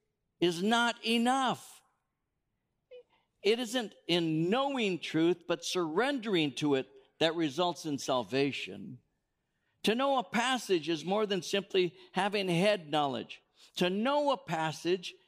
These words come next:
is to do that passage. If you really want to know what a scripture means, make up your mind to obey it. Jesus is speaking on one occasion, and as he's speaking to his men, it's found in John thirteen,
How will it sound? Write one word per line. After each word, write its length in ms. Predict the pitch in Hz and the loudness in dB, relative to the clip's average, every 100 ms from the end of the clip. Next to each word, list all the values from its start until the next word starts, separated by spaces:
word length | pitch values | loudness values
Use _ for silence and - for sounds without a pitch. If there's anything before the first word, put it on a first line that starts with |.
| _ | _
is 240 | 202 196 | 0 0
to 140 | - 208 | -2 -4
do 400 | 165 156 302 320 | -2 2 2 4
that 340 | 202 139 - | 2 0 -4
passage. 600 | 135 120 110 - - - - _ _ _ _ | -4 -2 -4 -10 -14 -16 -20 _ _ _ _
If 140 | - 120 | -4 2
you 140 | 123 | 4
really 220 | 139 170 | 4 2
want 220 | 165 160 156 | 2 0 -2
to 80 | |
know 520 | 143 143 135 117 110 - - | -2 0 0 -2 -6 -10 -6
what 180 | 135 | -4
a 80 | 117 | -2
scripture 480 | - - 147 - 107 | -4 -2 -4 -2 -4
means, 480 | 110 139 110 107 117 | 0 2 0 -2 -2
make 220 | 123 127 | -2 -2
up 160 | 143 123 | -4 -2
your 100 | 117 | -2
mind 420 | 120 131 117 113 _ | 0 -2 -4 -6 _
to 140 | 117 117 | -2 -2
obey 320 | 104 143 151 | -2 -2 -2
it. 320 | 107 - - _ _ _ _ _ _ _ _ _ _ - | -4 -10 -20 _ _ _ _ _ _ _ _ _ _ 0
Jesus 440 | 147 202 180 156 | 2 4 2 0
is 120 | 170 | -2
speaking 380 | - 208 180 180 | 0 0 2 2
on 180 | 160 151 | 2 0
one 160 | 156 143 | 0 -2
occasion, 560 | 135 156 160 143 127 | 0 2 2 2 0
and 120 | 123 - - _ | 0 -4 -12 _
as 160 | 127 127 | -2 0
he's 140 | 143 | -2
speaking 400 | - 165 151 151 | 2 0 2 -2
to 140 | 135 139 | 0 0
his 160 | 113 | 0
men, 240 | 147 147 127 | 0 0 0
it's 100 | - | -2
found 200 | 143 135 | -2 -2
in 60 | |
John 240 | 123 131 127 | -2 -2 -2
thirteen, 680 | 131 123 - 165 135 113 | -2 -2 0 0 2 0